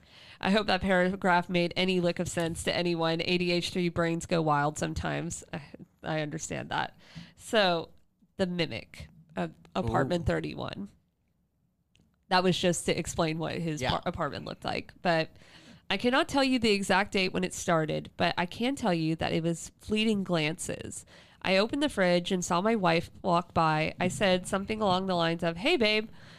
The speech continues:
Speaker 1: only to be met with silence. When I turned around, she wasn't there. I shrugged it off and thought that she must have been in a hurry to get back to our daughter.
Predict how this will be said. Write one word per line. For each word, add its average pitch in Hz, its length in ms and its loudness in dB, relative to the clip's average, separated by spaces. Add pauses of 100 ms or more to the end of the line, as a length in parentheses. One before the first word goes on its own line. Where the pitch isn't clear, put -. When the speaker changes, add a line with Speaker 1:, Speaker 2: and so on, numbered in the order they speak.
(160)
Speaker 1:
only 233 240 2
to 254 120 0
be 220 140 0
met 185 260 2
with 175 140 -2
silence. - 720 -2 (540)
When 208 120 2
I 202 80 4
turned 247 220 -2
around, 185 340 2
she - 120 -6
wasn't 170 300 0
there. - 300 -4 (440)
I 170 60 2
shrugged 226 300 2
it 233 80 6
off 196 240 4
and 185 120 -2
thought 185 280 4
that 175 100 2
she 190 140 -2
must 180 200 0
have 214 80 -4
been 202 120 0
in 220 100 0
a 214 40 -2
hurry 190 280 0
to 185 80 0
get 170 220 -2
back 156 220 0
to 180 100 -6
our 156 160 0
daughter. 170 440 0